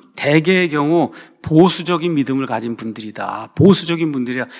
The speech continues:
리버럴한 그런 분들이 아니라, 우리 장로교 안에도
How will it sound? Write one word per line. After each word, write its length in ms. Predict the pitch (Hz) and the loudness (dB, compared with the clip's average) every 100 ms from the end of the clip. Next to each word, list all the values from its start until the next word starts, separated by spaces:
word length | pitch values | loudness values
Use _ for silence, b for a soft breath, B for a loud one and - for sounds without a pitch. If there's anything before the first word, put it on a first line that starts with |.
| B | B
리버럴한 680 | 147 156 170 190 175 165 156 | -2 0 2 2 2 2 -2
그런 220 | 143 143 | -6 -6
분들이 300 | 123 120 127 | -6 -6 -4
아니라, 180 | 120 131 | -2 -2
우리 100 | 175 | -4
장로교 440 | - 151 170 160 | -2 -2 -2 2
안에도 360 | 127 131 135 | 2 2 -6